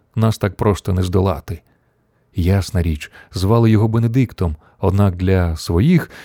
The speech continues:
він завжди був Беном, а після тієї історії з вибухом посудомийки про ім'я взагалі рідко згадували. «Чуєш, Марто, схоже на виклик, жбурни у нього ратицею чи що». «Розгляну твою пропозицію»,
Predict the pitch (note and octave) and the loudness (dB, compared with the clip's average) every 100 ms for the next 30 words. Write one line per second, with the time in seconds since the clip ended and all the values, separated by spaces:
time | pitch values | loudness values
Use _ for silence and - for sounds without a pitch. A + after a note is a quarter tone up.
0 | - - F3+ C#3+ B2+ B2 D3+ B2+ A#2 G#2 | -10 0 0 4 2 4 2 2 0 2
1 | G#2 F2 D#2 D2 _ _ G#2+ F#2+ G#2+ F#2+ | 2 2 0 -4 _ _ 0 0 -2 -2
2 | G2+ G#2+ G#2 A2 G#2 G2 - B2 G#2+ F#2+ | 0 2 4 6 4 2 0 2 4 2
3 | F#2+ A2+ G#2 G#2+ F#2+ G2+ G2 F#2+ D3+ E3 | 2 2 2 0 -2 -2 0 2 4 4
4 | C3 C#3+ - - - A#2+ B2 C3 D#3 A#2+ | 4 -2 -2 -18 0 2 4 4 2 2
5 | A#2+ G#2 B2 E3 C#3 - _ F#2 A2 - | 2 4 4 2 -2 -10 _ 0 0 -2
6 | - F#2 F2+ F#2 E2 D#2+ D#2+ D2+ - _ | -4 0 2 2 0 0 0 -2 -6 _
7 | _ _ _ - G#3+ D#3+ A#2 F#2+ D2+ E2 | _ _ _ 0 2 2 2 0 0 -6
8 | - _ - F#3+ E3 F#3+ G#3 E3 F#2 D#2+ | -10 _ -4 0 4 4 4 4 2 -2
9 | - F#2 G#2 G3+ A3 D3+ C3 A#2+ G#2+ D#2+ | -8 -6 0 4 4 4 4 6 4 2
10 | F2+ A2+ C3 - - E2+ - E2 - A2+ | -2 -2 -2 -4 -2 -2 -2 -6 -4 -4
11 | F#2+ _ _ _ _ _ _ - F2+ F#2+ | -4 _ _ _ _ _ _ -4 -2 2
12 | A2 C#3 C3+ A#2 C3+ C3+ C3+ D3+ A#2 F#2+ | 2 4 2 2 -2 0 0 0 0 0
13 | - A#2 | -2 -6